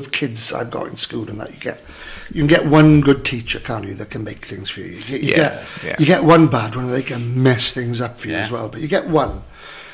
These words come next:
Speaker 1: And I was very lucky. I had a couple of teachers there, and... Uh, Kerry Mills and, uh, Wyn Mordecai, and they, and she took me in the car over to Aberdare to the stuff that was going on. And, and I applied then. They sent me to the, um, youth theatre,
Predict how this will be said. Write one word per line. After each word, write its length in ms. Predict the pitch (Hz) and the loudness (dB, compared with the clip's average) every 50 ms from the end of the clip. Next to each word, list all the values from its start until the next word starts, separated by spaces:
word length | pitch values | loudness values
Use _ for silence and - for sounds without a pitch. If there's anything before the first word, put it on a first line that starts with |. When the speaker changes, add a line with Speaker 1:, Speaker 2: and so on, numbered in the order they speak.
| - - - | -20 -8 -2
Speaker 1:
And 100 | 147 175 | 4 4
I 60 | 196 | 6
was 100 | 185 170 | 6 6
very 180 | 156 185 180 160 | 6 8 8 10
lucky. 280 | 156 156 151 - - | 8 8 6 2 -2
I 60 | 131 135 | -4 -4
had 40 | 131 - | -4 -4
a 20 | |
couple 200 | - - - 165 | -4 -4 -4 -4
of 80 | 156 - | -8 -8
teachers 400 | - 139 - - - 131 113 113 | -8 -8 -8 -8 -10 -10 -10 -10
there, 280 | 110 107 107 107 107 104 - - - | -10 -10 -10 -10 -12 -14 -16 -16 -12
and... 440 | - 113 110 107 107 107 98 - - | -10 -10 -8 -8 -10 -10 -12 -12 -12
Uh, 260 | - 117 117 117 117 113 113 - _ _ _ _ _ _ _ _ _ - | -10 -10 -10 -10 -12 -14 -16 -20 _ _ _ _ _ _ _ _ _ -6
Kerry 240 | - 151 143 131 | 0 2 2 4
Mills 360 | 117 117 117 117 113 113 104 117 | 4 4 4 2 2 2 0 -2
and, 340 | 120 117 113 110 113 - | -4 -4 -4 -6 -8 -8
uh, 180 | - 113 113 - - | -8 -8 -8 -8 -8
Wyn 180 | 123 131 123 | -8 -8 -6
Mordecai, 520 | 123 117 110 110 113 117 113 117 113 110 110 | -6 -4 -2 -2 -2 -2 -4 -6 -8 -8 -8
and 160 | 107 113 113 | -8 -8 -6
they, 80 | 127 127 | -6 -8
and 180 | 123 - - - | -8 -8 -10 -10
she 300 | - 185 170 156 - - - - - - - - _ - | -8 -6 -8 -8 -10 -14 -20 -20 -20 -20 -20 -20 _ 0
took 200 | - 233 226 165 | 2 2 2 2
me 80 | 151 | -2
in 60 | 143 | -2
the 60 | 147 143 | -2 -4
car 280 | - 196 190 156 127 127 | -2 0 0 2 2 0
over 160 | 135 131 143 | -2 -2 -4
to 420 | - - 147 156 139 143 139 131 - - _ - | -6 -4 -2 -2 -2 -4 -6 -10 -14 -20 _ -8
Aberdare 380 | - 143 143 143 151 160 156 120 | -8 -6 -6 -2 0 0 0 0
to 160 | - - 120 | -2 -6 -10
the 80 | 127 117 | -10 -10
stuff 240 | - - 123 - | -10 -10 -10 -12
that 60 | - 85 | -12 -14
was 100 | 120 113 | -14 -10
going 220 | 131 120 117 110 | -10 -10 -10 -8
on. 180 | 107 107 - - | -10 -12 -14 -16
And, 200 | 151 - - _ _ - - - - - - - - - _ - | -18 -20 -20 _ _ -20 -20 -20 -20 -20 -20 -20 -20 -20 _ -4
and 160 | 175 151 147 | -2 0 2
I 80 | 156 | 2
applied 640 | 151 151 156 - - 185 175 180 180 180 175 - - | 2 2 0 -2 0 2 2 4 4 2 0 -2 -4
then. 260 | 127 120 120 123 131 | -6 -8 -8 -8 -6
They 80 | 131 131 | -6 -6
sent 300 | - - 139 127 - - | -4 -4 -6 -6 -6 -8
me 80 | 123 | -8
to 100 | - - | -8 -8
the, 260 | 135 131 127 131 127 | -8 -6 -6 -6 -4
um, 200 | 123 127 131 156 | -4 -4 -4 2
youth 180 | 160 160 160 160 | 2 2 2 2
theatre, 520 | - - 123 107 107 - - 147 151 151 | -4 -8 -10 -10 -10 -8 -6 -6 -6 -6